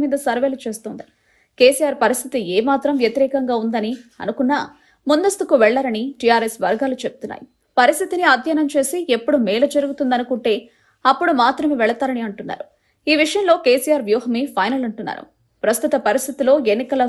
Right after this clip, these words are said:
సవాళ్లు జరుగుతున్నా ముందస్తు ఎన్నికల ఛాన్స్ ఫిఫ్టీ ఫిఫ్టీ మాత్రమేనంటున్నారు. ఏం జరుగుతుందో ఒకటి రెండు నెలల్లో క్లారిటీ వచ్చే అవకాశం ఉంది. ముందస్తుకు వెళతానంటున్న టీఆర్ఎస్ పార్టీ బీజేపీని తేదీ కోరడమేంటని,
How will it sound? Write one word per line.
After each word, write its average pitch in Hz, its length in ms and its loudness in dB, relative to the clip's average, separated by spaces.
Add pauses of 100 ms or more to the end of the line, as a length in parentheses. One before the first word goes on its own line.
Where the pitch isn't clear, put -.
సవాళ్లు 220 400 -2
జరుగుతున్నా 214 460 -4 (540)
ముందస్తు 349 400 2 (120)
ఎన్నికల 277 280 0 (120)
ఛాన్స్ 233 260 -4 (120)
ఫిఫ్టీ 254 340 -6
ఫిఫ్టీ 233 280 -6 (460)
మాత్రమేనంటున్నారు. 247 920 -2 (420)
ఏం 247 160 2
జరుగుతుందో 320 500 4 (320)
ఒకటి 339 240 0
రెండు 302 200 2
నెలల్లో 262 280 2 (100)
క్లారిటీ 247 380 2
వచ్చే 262 240 -2
అవకాశం 277 420 -6
ఉంది. 220 160 -8 (300)
ముందస్తుకు 392 500 2 (140)
వెళతానంటున్న 294 560 0 (180)
టీఆర్ఎస్ 240 420 0
పార్టీ 214 240 -2 (380)
బీజేపీని 294 560 0 (140)
తేదీ 247 240 2 (120)
కోరడమేంటని, 220 640 -2